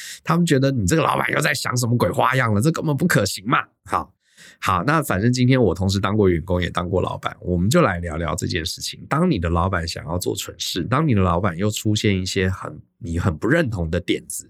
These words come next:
要你去执行的时候，我们到底该怎么办？好，身为员工的我们到底该怎么办？第一个，可能有人会想说，管他去死，反正公司是他的。他，呃，就像是 SpaceX 大部分的员工，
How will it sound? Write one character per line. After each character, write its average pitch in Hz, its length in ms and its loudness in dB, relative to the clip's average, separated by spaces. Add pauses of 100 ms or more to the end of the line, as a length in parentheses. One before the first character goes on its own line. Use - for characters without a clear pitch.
要 127 140 2
你 85 100 -2
去 95 140 -6
执 90 220 -6
行 78 200 -8
的 80 100 -8
时 - 180 -6
候， - 300 -2 (540)
我 90 120 -2
们 87 180 -2
到 143 180 0
底 98 200 -8
该 85 120 -10
怎 - 140 -12
么 - 60 -20 (160)
办？ - 160 -4 (500)
好， - 160 -6
身 110 180 2
为 104 120 2
员 87 160 0
工 95 180 0
的 98 60 -4
我 - 80 -6
们 85 120 -16
到 87 120 -2
底 87 80 -16
该 80 120 -10
怎 - 140 -10
么 - 100 -14
办？ 85 160 -4 (580)
第 214 180 6
一 190 40 0
个， 180 260 0 (420)
可 110 100 0
能 127 140 4
有 127 100 6
人 98 140 2
会 135 140 2
想 87 200 -2
说， 98 320 0 (380)
管 85 160 -2
他 107 180 0
去 117 160 -4
死， - 260 -8 (140)
反 90 180 -6
正 123 140 0
公 113 160 0
司 113 180 -2
是 110 140 -2
他 92 260 2
的。 - 200 -6 (720)
他， 151 420 2 (280)
呃， 104 120 2
就 110 140 -2
像 123 180 2
是 113 340 2 (300)
SpaceX 107 640 0
大 120 160 2
部 104 60 0
分 110 120 4
的 92 60 4
员 82 220 2
工， 85 260 -4